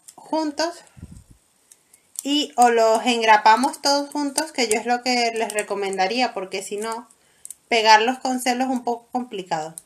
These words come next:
Así los iríamos haciendo hasta que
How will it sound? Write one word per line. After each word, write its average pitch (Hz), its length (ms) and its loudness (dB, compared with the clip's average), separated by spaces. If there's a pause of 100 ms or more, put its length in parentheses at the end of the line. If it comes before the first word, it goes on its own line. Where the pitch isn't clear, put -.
(920)
Así 240 360 -2
los 254 220 2
iríamos 233 480 -2
haciendo 277 680 -6 (1300)
hasta 247 440 2
que 226 440 2